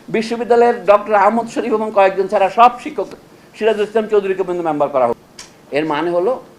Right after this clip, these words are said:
এই প্রশাসনটা সমস্ত ক্ষমতা গ্রহণ করো, এটি হচ্ছে ব্যুরোক্রেসি। বাকশাল was not a political party, it was a bureaucracy, usurping power। এটা গেলে জানা কথা। তো এখনও আমরা সেই রকম অবস্থায় আছি। যদি একটা সত্যিকারের রাজনৈতিক দল আমাদের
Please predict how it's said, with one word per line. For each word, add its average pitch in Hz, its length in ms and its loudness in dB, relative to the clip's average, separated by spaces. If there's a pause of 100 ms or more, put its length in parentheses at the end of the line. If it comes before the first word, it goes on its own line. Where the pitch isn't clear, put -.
এই 175 100 -2
প্রশাসনটা 185 840 -2 (840)
সমস্ত 156 280 -4
ক্ষমতা 123 260 -6
গ্রহণ 104 300 -10
করো, 104 160 -8 (100)
এটি 226 220 4
হচ্ছে 226 200 4
ব্যুরোক্রেসি। 127 560 -4 (840)
বাকশাল 208 640 0 (280)
was 151 160 4 (100)
not 180 180 0
a - 80 -18
political 135 400 -2 (100)
party, 104 260 -4 (1000)
it 123 120 -8
was 127 80 -2 (100)
a - 80 -10
bureaucracy, 123 540 -4 (480)
usurping 202 540 4 (100)
power। 90 220 2 (260)
এটা 208 180 2
গেলে 247 200 0
জানা 180 320 4
কথা। 147 300 0 (460)
তো - 100 -10
এখনও 226 360 -2
আমরা 220 280 0
সেই 208 240 2
রকম 175 220 -2
অবস্থায় 131 340 -2
আছি। 107 200 -4
যদি 156 320 -4
একটা 214 180 -4
সত্যিকারের 220 600 -4
রাজনৈতিক 175 420 2
দল 156 140 2
আমাদের 143 200 -4